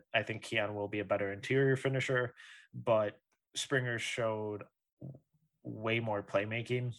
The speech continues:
once he got into the paint with driving dumps or kickouts. So in that aspect, I, I think he,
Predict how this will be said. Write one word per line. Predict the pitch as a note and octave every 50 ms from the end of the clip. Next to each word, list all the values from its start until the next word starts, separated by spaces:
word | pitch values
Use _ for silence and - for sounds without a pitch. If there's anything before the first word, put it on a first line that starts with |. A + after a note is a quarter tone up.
| - _
once | - - A2+ G#2 G2 - -
he | - G2+
got | G#2+ G2+ F#2+ G2
into | G#2 G2+ G#2 -
the | G#2 A2
paint | G2 - A#2 A#2 A2+ A#2 B2 _
with | - G#2+ G2+ F#2+ F#2+ G2+ G2 _ _ _ -
driving | A#2 G#2 G#2 G#2 G2 G2+ G#2
dumps | B2 B2+ B2+ A#2+ A2 - - F#2+
or | F#2+ F#2
kickouts. | - - A2 G2 A2 G#2+ G#2+ G#2 G2+ - - - - - - - - - - _ _ _ _ -
So | - - - - A#2 A2 G#2 G2
in | G2+ G#2+
that | A2 G#2 G#2 A2
aspect, | A2+ A2+ A2 - - A2+ A2 - G#2+
I, | G#2+ G2+ - - A#2+
I | A2+
think | - A2+ A2 -
he, | - -